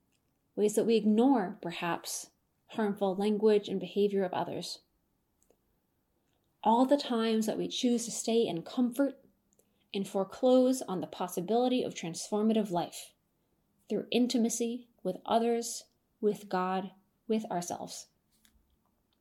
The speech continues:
Sometimes it's helpful to start by noticing what is going well.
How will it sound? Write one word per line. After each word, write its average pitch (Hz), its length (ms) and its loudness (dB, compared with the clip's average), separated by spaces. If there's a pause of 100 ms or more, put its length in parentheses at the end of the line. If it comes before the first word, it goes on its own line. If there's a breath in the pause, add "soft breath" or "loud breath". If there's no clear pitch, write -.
(2250)
Sometimes 285 640 6
it's 240 200 0
helpful 277 340 2
to 214 60 2
start - 420 0
by 208 100 4
noticing 185 420 2
what 269 180 2
is 349 160 4
going 185 280 -2
well. 165 360 -4